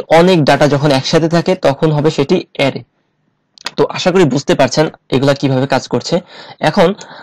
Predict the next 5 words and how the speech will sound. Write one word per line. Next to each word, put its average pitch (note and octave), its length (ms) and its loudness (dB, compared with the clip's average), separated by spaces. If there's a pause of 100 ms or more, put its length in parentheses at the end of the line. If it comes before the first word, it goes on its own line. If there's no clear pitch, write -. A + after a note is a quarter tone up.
(180)
আমি D#3 220 2
যদি, D3+ 340 4 (1200)
আমি C#3+ 180 2
যদি E3+ 380 4 (300)
যে D3 180 2